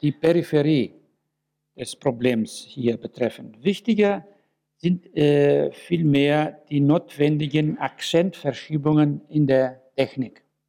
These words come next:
in der Interventionstechnik. So ist zum Beispiel auch dort, wo in der Therapie viel gesprochen wird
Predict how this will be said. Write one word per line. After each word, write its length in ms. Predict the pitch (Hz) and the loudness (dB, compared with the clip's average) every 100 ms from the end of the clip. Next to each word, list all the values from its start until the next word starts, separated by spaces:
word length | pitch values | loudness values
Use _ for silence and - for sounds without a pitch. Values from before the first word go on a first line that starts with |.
| _ | _
in 140 | 143 | 0
der 220 | 127 120 160 | 2 0 0
Interventionstechnik. 1160 | 147 143 131 123 - 131 104 - 123 - - _ _ _ _ _ _ _ _ _ _ | -2 0 0 -4 -2 -2 -2 -10 -18 -18 -20 _ _ _ _ _ _ _ _ _ _
So 100 | 185 | 2
ist 160 | 220 | 2
zum 160 | - 202 | 0 2
Beispiel 460 | 180 185 - 202 | 2 2 0 0
auch 240 | 170 151 - | 2 0 -4
dort, 400 | 139 180 214 - | 0 2 0 -2
wo 120 | 165 | 2
in 120 | 170 156 | 2 2
der 140 | 147 | 0
Therapie 560 | 147 135 127 165 180 190 | 2 0 -2 -4 -2 -4
viel 460 | - - 190 185 | -8 -2 -2 0
gesprochen 680 | 139 123 - 196 190 127 104 | -2 -2 0 -2 -2 -6 -6
wird 360 | 107 185 - | -2 -2 -2